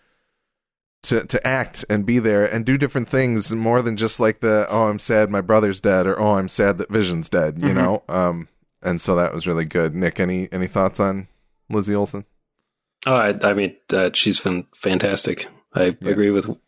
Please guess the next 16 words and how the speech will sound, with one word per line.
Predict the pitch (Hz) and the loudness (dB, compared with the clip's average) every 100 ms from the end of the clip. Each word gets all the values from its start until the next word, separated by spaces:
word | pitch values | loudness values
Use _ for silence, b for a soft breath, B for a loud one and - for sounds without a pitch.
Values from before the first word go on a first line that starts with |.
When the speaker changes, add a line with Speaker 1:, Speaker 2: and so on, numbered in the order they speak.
| - - | -10 -2
Speaker 3:
Willie, | 110 110 | 2 2
especially | 104 - 107 - 107 | 2 0 0 2 2
saying | - 110 104 104 101 | 2 2 2 2 -2
or | 95 | -4
pointing | - 131 113 107 | -2 0 2 2
out | 107 - | 0 0
that | 98 90 - | -2 0 -2
she | - 104 | 0 4
really | 104 101 90 - b b b 113 | 4 4 0 -8 b b b -2
encapsulates | 107 113 101 - 104 98 - | 0 0 0 2 2 2 0
each | 101 - | 0 0
of | 120 | 0
those | 90 90 - | 0 2 0
sitcom | - - - 107 - 95 90 90 92 - | -2 -2 0 0 0 0 0 -2 -6 -4
kind | 101 | -2
of | 90 - | -2 -4